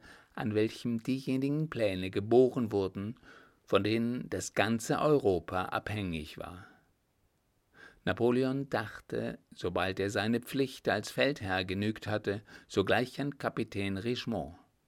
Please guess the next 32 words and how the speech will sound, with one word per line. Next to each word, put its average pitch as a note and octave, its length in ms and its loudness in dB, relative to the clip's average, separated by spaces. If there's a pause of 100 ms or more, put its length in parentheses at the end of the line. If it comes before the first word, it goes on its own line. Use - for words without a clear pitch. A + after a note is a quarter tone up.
(440)
Er G2+ 180 0
wunderte A#2 460 4
sich, C3+ 360 -4
denselben G2 640 0
nicht G2+ 240 -4
bereits G2+ 460 -2
wieder G#2+ 220 0
bei G2+ 180 0
sich G#2 320 -4
zu - 140 -4
sehen, A#2 460 0 (260)
und - 340 -2
darum G2 520 2
sandte C3+ 380 0
er F#2+ 180 2
nach E2+ 200 -2
ihm. E2+ 320 -4 (840)
Der G#2+ 80 6
Bote C3+ 400 4
kehrte A2 380 2
bald G#2+ 460 0
mit G#2 200 -4
der F#2+ 80 2
Meldung G2 500 0
zurück, A2 420 0 (280)
dass G#2+ 200 0
der A2+ 160 6
Kapitän G#2+ 720 -2
nirgends A2 800 2
zu - 160 -2
sehen A#2+ 380 0
sei. E2+ 420 -6